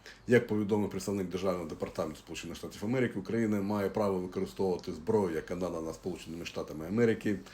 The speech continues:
по території Російської Федерації, якщо або у разі перетину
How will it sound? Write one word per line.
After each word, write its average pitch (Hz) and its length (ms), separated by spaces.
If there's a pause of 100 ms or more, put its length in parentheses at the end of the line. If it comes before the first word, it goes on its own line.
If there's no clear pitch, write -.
(300)
по 95 100
території 92 400
Російської 87 380
Федерації, 95 680 (200)
якщо 98 640 (1000)
або 92 260
у 101 260
разі 95 460 (1400)
перетину 101 580